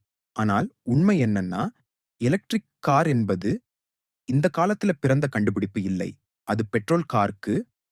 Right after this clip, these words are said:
பிறகு வந்த டெக்னாலஜி இல்லை. மாறாக, பெட்ரோல் கார் பிரபலமாகும் முன்னாடியே எலக்ட்ரிக் கார் சாலையில் ஓடிய ஒரு கண்டுபிடிப்பு.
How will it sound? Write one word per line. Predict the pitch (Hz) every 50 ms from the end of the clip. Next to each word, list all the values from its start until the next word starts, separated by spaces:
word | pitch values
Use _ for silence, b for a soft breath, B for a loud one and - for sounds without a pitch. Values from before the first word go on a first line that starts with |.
| _ _
பிறகு | _ 151 135 151 147 151
வந்த | 131 113 110 113 - _ -
டெக்னாலஜி | 135 - 151 156 147 127 107 98 95
இல்லை. | 98 95 92 92 92 92 90 _ _ _ _ _ _ _ _ _ _ _ _ _ _ _ -
மாறாக, | 95 95 101 101 98 95 95 110 143 226 - _ _ _ _ _ _ _ _ _ _
பெட்ரோல் | - 131 131 135 202 214 208
கார் | - - 170 156 - 117 _ -
பிரபலமாகும் | 104 110 131 143 147 139 127 123 120 113
முன்னாடியே | 110 104 98 95 95 90 90 92 98 120 190 247 _ _ _ _ _ _ _ _ -
எலக்ட்ரிக் | - - 269 - _ _ - 214 _
கார் | _ - 143 123 131 165
சாலையில் | - - - 117 101 123 151 156 151 143
ஓடிய | 120 107 104 101 92 107 143
ஒரு | 151 127 123
கண்டுபிடிப்பு. | - - 127 117 113 107 104 95 92 _ _ 90 87